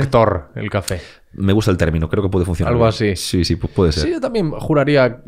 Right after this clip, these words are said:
Speaker 1: que he leído algo acerca. Lo que pasa es que hablan del café puro.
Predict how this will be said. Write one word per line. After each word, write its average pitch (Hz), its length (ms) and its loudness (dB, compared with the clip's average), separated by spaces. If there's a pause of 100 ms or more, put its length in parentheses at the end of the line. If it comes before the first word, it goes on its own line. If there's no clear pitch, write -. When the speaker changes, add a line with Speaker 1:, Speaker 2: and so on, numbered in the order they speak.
(140)
Speaker 1:
que 123 140 2
he 120 40 0
leído 113 380 2
algo 104 260 2
acerca. 104 380 -2
Lo 104 80 0
que 117 80 0
pasa 131 180 0
es 143 60 -4
que 147 100 -2
hablan 151 180 2
del 110 120 0
café 101 560 0
puro. 101 480 0